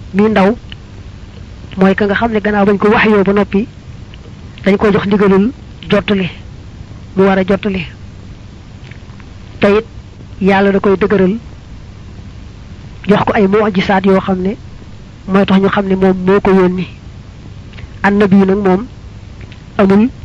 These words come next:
ndigalul jottali, te it kon du aajoo ñu koy defal benn mu'jisa buy tax ñu gëm ko, ndax moom amul ndigalul woote.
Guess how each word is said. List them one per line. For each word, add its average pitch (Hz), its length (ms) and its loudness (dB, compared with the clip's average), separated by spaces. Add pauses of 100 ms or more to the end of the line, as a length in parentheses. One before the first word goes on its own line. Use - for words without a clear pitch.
(160)
ndigalul 196 480 4 (200)
jottali, 190 380 2 (800)
te 208 60 2 (100)
it 226 60 -4 (1200)
kon 214 160 4
du 196 100 2
aajoo 196 360 4
ñu 190 80 4
koy 196 160 2
defal 190 240 2
benn 208 400 -2 (240)
mu'jisa 196 520 2 (440)
buy 190 140 4
tax 202 160 2 (800)
ñu 202 80 6
gëm 185 200 2
ko, 175 180 2 (220)
ndax 180 160 0
moom 190 180 4
amul 202 200 4
ndigalul 185 440 4 (340)
woote. 190 380 4